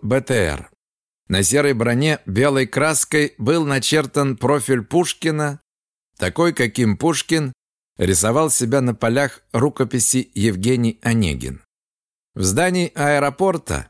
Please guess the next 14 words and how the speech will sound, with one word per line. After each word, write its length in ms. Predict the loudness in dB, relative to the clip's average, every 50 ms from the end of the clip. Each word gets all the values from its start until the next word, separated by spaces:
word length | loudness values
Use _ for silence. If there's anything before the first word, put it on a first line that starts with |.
| _ _ _
со 180 | -4 -2 0
следами 500 | 0 2 0 0 0 2 0 0 0 -2
короткого 640 | -2 -2 0 0 0 0 -2 -2 -2 0 0 2 0
боя 440 | 2 2 2 2 2 0 -4 -6 -12 _ _ _ _ _ _ _
на 120 | -2 -2 0
диване 440 | 0 2 2 2 2 2 0 0
с 100 | 0 0
распоротой 680 | 0 0 0 -2 0 2 2 2 2 0 0 0 -2 -2
пулями 480 | 0 0 0 2 2 2 0 0 -2 0
спинкой 720 | -2 -2 0 0 0 0 0 -2 -2 -2 -2 -2 -2 -4
сидел 480 | _ -2 -2 0 2 4 2 2 2 -2 _
лидер 400 | -2 0 2 2 2 2 0 0
повстанцев 880 | -2 -2 -2 -2 -2 -2 0 0 0 0 0 0 0 0 0 -2 -6 -6 _
Мкомба. 800 | 0 0 0 0 2 2 2 2 2 0 -2 -4 -6 -8 -10